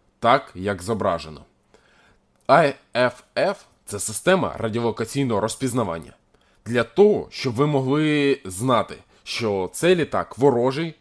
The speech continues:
чи це свій, щоб ви випадково не збили свій літак. Ось так вона виглядає. Це блок, який прикріплюється до вашого пояса, та кабель, який також прикріплюється до вашого броніка, а потім під'єднується до ручки П З Р К.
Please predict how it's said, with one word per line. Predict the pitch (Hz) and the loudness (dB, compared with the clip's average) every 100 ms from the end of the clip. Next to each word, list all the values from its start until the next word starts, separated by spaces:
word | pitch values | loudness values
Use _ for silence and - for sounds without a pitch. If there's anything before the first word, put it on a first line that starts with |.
| - | -14
чи | - | -8
це | - 139 | -2 -2
свій, | - 104 90 - _ _ _ | -2 -6 -10 -12 _ _ _
щоб | - 101 | -10 -6
ви | 123 175 175 139 | 0 2 2 2
випадково | 92 127 127 - 170 143 | 0 0 -2 -2 0 0
не | 117 113 | 0 -2
збили | 101 139 127 | 2 4 4
свій | 110 - 131 123 | 0 -2 0 0
літак. | 113 95 80 - _ _ _ _ _ | 0 -2 -4 -8 _ _ _ _ _
Ось | 120 - - | -2 -2 2
так | 127 127 | 0 2
вона | 117 107 | -2 0
виглядає. | 104 107 107 92 82 - - _ _ _ _ _ _ _ _ - | 0 -2 0 0 0 -4 -16 _ _ _ _ _ _ _ _ -10
Це | - 185 | 0 2
блок, | 139 113 123 - - - | 2 0 0 -2 -14 -10
який | 104 135 | -6 -4
прикріплюється | 117 117 - 135 117 123 - 107 | -2 -2 -2 -4 0 -2 -2 -2
до | 101 117 | 2 4
вашого | 110 - 120 110 | 4 2 -2 -2
пояса, | 123 117 110 113 107 _ _ | 0 0 0 -4 -8 _ _
та | 139 | -2
кабель, | 120 - 120 117 127 120 - _ | 0 2 4 4 0 -6 -16 _
який | 107 101 170 | -14 -4 -4
також | - 120 147 - | 0 0 0 -2
прикріплюється | 120 110 - 120 123 120 131 131 | -2 -2 -4 -2 -2 0 -2 -2
до | 110 107 113 | 0 2 4
вашого | 117 - 127 | 4 2 -4
броніка, | 110 110 98 82 - - _ _ _ - | -2 -2 -2 -4 -14 -20 _ _ _ 0
а | 120 | 0
потім | 202 190 240 247 233 | 2 2 2 0 -6
під'єднується | - 101 110 143 165 160 151 | -6 -6 0 2 2 0 0
до | 104 113 | 0 0
ручки | 113 - 131 | 0 -2 -4
П | - 107 | -2 -2
З | 92 | 0
Р | 107 104 | -2 -2
К. | 92 | -4